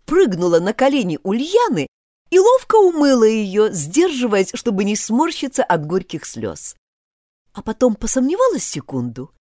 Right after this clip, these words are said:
и перебралась на колени к Нине. «Ой, что она? Ой, она же лижется!» «Она тебя утешает!»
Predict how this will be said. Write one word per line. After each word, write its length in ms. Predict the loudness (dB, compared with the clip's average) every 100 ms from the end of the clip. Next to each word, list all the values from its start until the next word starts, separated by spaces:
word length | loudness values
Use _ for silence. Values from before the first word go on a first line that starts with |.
| -2
и 120 | -2
перебралась 640 | 2 0 2 2 0 -2 -2
на 80 |
колени 400 | -4 -2 -2 -4
к 160 | -6 -8
Нине. 460 | -10 -8 -10 -12 -16 _ _ _ _ _ _ _
«Ой, 340 | -4 -2 -2 -8 _ _ _ _ _ _ -14
что 420 | -10 0 2 2
она? 360 | -2 -6 -8 _ _ _ _ _ _ 2
Ой, 260 | 4 6 6
она 180 | 4 4
же 100 | 4 2 2
лижется!» 580 | 2 2 -2 -4 -6 -8 _ _ _ _ _ -6
«Она 300 | -2 0 0
тебя 520 | -2 -4 0 2 4
утешает!» 920 | 2 0 -2 -2 0 2 2 -2 -8